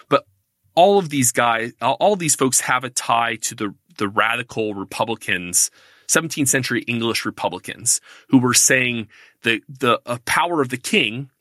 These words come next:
and ultimately the power of the state should be somehow limited, that there should be limits set, and there should be limits set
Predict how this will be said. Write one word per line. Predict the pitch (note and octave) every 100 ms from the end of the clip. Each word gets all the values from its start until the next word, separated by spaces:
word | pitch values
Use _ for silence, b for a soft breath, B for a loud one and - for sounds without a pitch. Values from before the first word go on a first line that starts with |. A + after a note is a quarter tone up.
| _
and | B2+
ultimately | C3+ G#3 G#3+ E3+
the | C3+
power | B2+ D3+ C#3+
of | A#2+
the | A2
state | - - B2+ -
should | - F3 E3
be | F3
somehow | D3+ - C#3 C3 B2 A2+
limited, | A2+ A#2 G#2+ - - - - _ _
that | - -
there | B2+
should | - A#2+
be | A#2+
limits | A2 C3 D#3+ -
set, | - - A#2+ -
and | B2+
there | A2+
should | - E3+ C#3+
be | C#3+ C3 A#2+ B B B B
limits | C#3+ F#3 -
set | - D#3+ D3